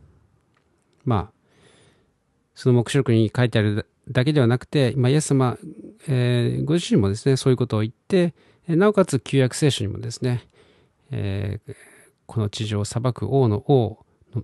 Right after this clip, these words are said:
としてのメシアがやってくるということをですね、えー、えー、しっかりと書いているわけです。そしてその時の様子というのがですね、書かれていて、まあ、雲に乗ってこられるというふうに書いてあるんですけれども、しかもですね、すべてのクリスチャンを、お、引き連れてですね、大軍勢としてやってくるということが書かれているんですね。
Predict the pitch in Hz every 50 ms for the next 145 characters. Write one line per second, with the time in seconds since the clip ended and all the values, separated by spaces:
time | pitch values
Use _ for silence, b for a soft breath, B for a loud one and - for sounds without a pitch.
0 | - _ - 127 - - 143 131 117 113 120 117 - - 107 98 101 107 107 -
1 | - 113 123 123 110 - 110 101 - - - 123 123 - - 147 151 165 - -
2 | b b b b b b b b b b b b b b _ - 120 110 104 101
3 | 98 98 101 104 - - - - 143 123 113 - - - 156 127 - - - 120
4 | 113 107 - 110 107 117 127 123 127 131 - - _ - - - - 139 127 -
5 | 147 135 - 165 175 185 190 185 - 208 190 - 143 123 131 160 156 117 95 87
6 | - _ - 131 123 120 120 131 147 160 165 - - 175 143 - _ _ _ -
7 | 135 123 120 110 104 104 110 - - - 143 139 135 135 - - - 117 110 104
8 | 107 113 117 - - 196 165 135 147 b b b b b b b b b b b
9 | b b b b b _ _ - 143 135 - - 226 220 190 147 127 120 117 117
10 | 113 - - 135 - 135 139 139 147 143 135 131 - 127 113 117 113 - - -
11 | 127 123 - 117 104 104 101 107 - - - 120 117 123 131 139 135 135 123 120
12 | - - 190 175 139 107 98 95 104 - - 120 120 113 117 - - - 214 226
13 | 220 - 226 226 220 208 - - 196 196 202 196 - - - 170 170 170 175 170
14 | - - - 139 135 131 131 123 120 117 120 131 131 131 131 139 135 123 - -
15 | 143 - - 123 - - 120 104 - - 107 113 - - 110 104 127 139 160 170
16 | 175 202 208 196 147 117 107 - 104 113 - - 175 120 90 - - 110 - -
17 | 117 110 104 - - - - - - 170 170 135 - - 120 104 107 - 117 120
18 | 120 - - 160 170